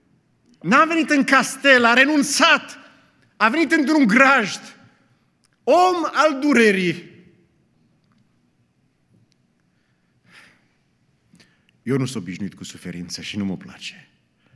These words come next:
Dar profetul, când îl vede din Vechiul Testament,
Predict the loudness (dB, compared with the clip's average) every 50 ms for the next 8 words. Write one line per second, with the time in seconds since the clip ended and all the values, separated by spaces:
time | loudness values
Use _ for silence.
0 | _ _ _ _ _ _ _ _ _ _ _ _ _ _ _ _ _ _ _ _
1 | _ _ _ _ -8 -8 -8 -8 -8 -8 -8 -6 -4 -6 -6 -4 -6 -8 -8 -8
2 | -12 -12 -8 -8 -8 -6 -4 -4 -4 -2 -4 -4 -6 -6 -8 -10 -10 -10 -12 -12
3 | -12 -14 -14 -12 -14 -14 -12 -12 -12 -12 -10 -10 -12 -12 -14 -16 -20